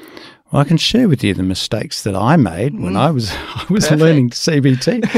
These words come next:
Speaker 1: and I think others do the same thing too, is that it's easy for us to become very technique focused
Speaker 2: Mm.
Speaker 1: and procedural, i e, you know, we might rush in to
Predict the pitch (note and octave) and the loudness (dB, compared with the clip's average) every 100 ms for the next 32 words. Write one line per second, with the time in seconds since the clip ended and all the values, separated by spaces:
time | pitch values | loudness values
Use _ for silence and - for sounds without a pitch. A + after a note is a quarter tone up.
0 | G#3 G3+ D3+ E3+ G#3+ D#3 A#2 B2 A#2+ - | -2 0 2 4 2 2 0 0 -2 -4
1 | G#2 G#2 - G2 F#2 G2 F#2 - B2+ G2 | -6 -4 -4 -4 -4 -4 -6 0 0 0
2 | F2+ - A#2+ - A#2 - _ _ _ - | -6 -4 -4 -2 -4 -4 _ _ _ -6
3 | B2+ B2+ C#3+ C#3+ D#3+ - A#2 G#2+ - - | 0 4 4 4 0 2 0 0 -4 -4
4 | A#2 - - A2 G#2 G#2 G#2 G#2 G#2 G#2 | -6 -6 -8 -4 0 0 0 -2 0 2
5 | G2+ G2 F#2+ G2 - _ _ _ - B2 | 2 2 0 -4 -12 _ _ _ -2 -2
6 | - G#2+ G#2 A2+ - - G#2 G#2+ F#3 A#3+ | -2 -4 -4 -4 -10 -4 -2 0 0 0
7 | - - F#3+ E3 D#3 F#3 - - - A2 | -4 -8 -8 -8 -10 -12 -16 -20 -6 -4
8 | G2+ A2+ - C3+ D3 A#2+ F#2 F2 G2 A2 | -4 -4 0 4 4 2 -2 -6 -6 -2
9 | G#2+ G#2 G2 A2+ A2 G2 G#2+ A2+ A2 A2+ | -2 -2 -2 -2 -2 -2 -2 -2 -4 0
10 | C#3 B2+ - A#2+ A#2+ G#2 G2 - G2+ F#2+ | 0 0 -2 0 0 0 -2 0 0 0
11 | F#2 | -4